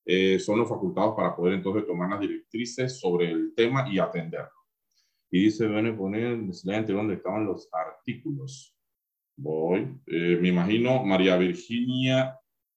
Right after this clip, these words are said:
Dávila, se refiere a este. A ver, ay, espérese, aquí está.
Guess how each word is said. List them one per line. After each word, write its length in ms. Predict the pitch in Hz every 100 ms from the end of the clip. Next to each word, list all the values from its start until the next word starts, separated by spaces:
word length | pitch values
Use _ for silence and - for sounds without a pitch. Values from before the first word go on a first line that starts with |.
| _ _ - -
Dávila, 680 | 123 117 117 117 135 - - _
se 160 | -
refiere 460 | 82 80 87 98 107
a 240 | 90 -
este. 720 | 98 110 120 - - 165 180 - - _ _ _ _ _ _ _ _ -
A 40 |
ver, 240 | 71 92 -
ay, 80 | 73
espérese, 520 | - - - - -
aquí 180 | - -
está. 260 | 147 -